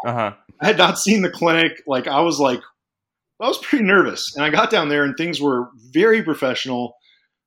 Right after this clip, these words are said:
Speaker 2: Um, but yeah, I hear you. Like, um, but, but please go ahead. Sorry, I interrupted.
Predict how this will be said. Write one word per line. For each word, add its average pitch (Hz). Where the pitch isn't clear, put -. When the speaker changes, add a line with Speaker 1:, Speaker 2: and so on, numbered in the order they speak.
Speaker 2:
Um, 131
but 143
yeah, 175
I 190
hear 185
you. 104
Like, 117
um, 131
but, 151
but 165
please 170
go 165
ahead. 156
Sorry, 143
I 127
interrupted. 127